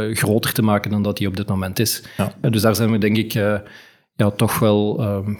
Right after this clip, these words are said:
Speaker 1: complementair aan elkaar. En, en ik denk dat die werking die zo complementair is, die zie ik niet bij andere clubs.
Speaker 2: Ja, dat, dat maakt ons uniek, hè. Dat zijn zo van die zaken die je de laatste jaren vaak terug hoort. Als men het vaak heeft over de V Z W, ja, dat zijn de, de korte lijnen binnen de club, hè. Ik denk,
Speaker 1: Klopt.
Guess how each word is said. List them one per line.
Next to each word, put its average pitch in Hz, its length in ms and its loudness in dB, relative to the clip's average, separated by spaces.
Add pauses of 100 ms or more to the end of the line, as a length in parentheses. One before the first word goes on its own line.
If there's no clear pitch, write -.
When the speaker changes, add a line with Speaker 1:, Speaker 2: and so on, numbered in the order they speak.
Speaker 1:
complementair 113 720 4
aan 131 100 4
elkaar. 127 380 2
En, 107 180 2
en 110 120 -2
ik 101 100 -4
denk 101 180 0
dat 98 200 -4
die 117 180 4
werking 120 420 4
die 120 120 4
zo 123 140 2
complementair 107 680 0
is, - 260 -2 (440)
die 123 180 6
zie 117 140 6
ik 127 80 2
niet 147 120 6
bij 131 100 2
andere 113 260 0
clubs. - 480 -6 (720)
Speaker 2:
Ja, 104 140 4
dat, 117 120 2 (140)
dat 113 100 0
maakt 110 180 0
ons 101 140 -2
uniek, 107 260 -2
hè. 110 60 2
Dat 101 120 0
zijn 107 220 -2
zo 101 140 -2
van 101 120 -2
die 95 100 -2
zaken 110 280 0
die 117 100 0
je 107 60 0
de 107 60 0
laatste 110 260 2
jaren 104 200 0
vaak 107 180 -2
terug 110 180 0
hoort. 117 240 -2 (280)
Als 120 160 4
men 117 80 0
het 110 100 2
vaak 110 220 4
heeft 113 160 -2
over 110 200 2
de 107 80 0
V - 20 0
Z 98 160 -2
W, 104 80 0
ja, 110 160 2
dat 110 100 0
zijn 110 200 0
de, 101 200 0 (160)
de 123 100 2
korte 113 280 0
lijnen 110 360 2
binnen 101 180 2
de 180 100 0
club, - 220 -4
hè. 131 200 0
Ik 98 100 0
denk, - 160 2
Speaker 1:
Klopt. - 160 -8